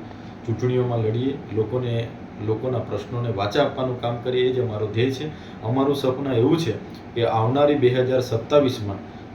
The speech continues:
ગુજરાત સરકારમાં બેસીએ, સચિવાલયમાં રહીને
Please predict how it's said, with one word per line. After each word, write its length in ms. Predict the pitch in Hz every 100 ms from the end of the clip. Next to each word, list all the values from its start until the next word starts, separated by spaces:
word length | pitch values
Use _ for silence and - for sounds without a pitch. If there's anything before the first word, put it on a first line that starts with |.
| 95
ગુજરાત 340 | 117 120 139
સરકારમાં 1900 | 143 127 117 123 117 117 - - - - - - - - - - 104 110 117
બેસીએ, 540 | 107 107 - 143 147 151
સચિવાલયમાં 840 | - 110 135 120 117 110 113 107
રહીને 380 | 110 156 135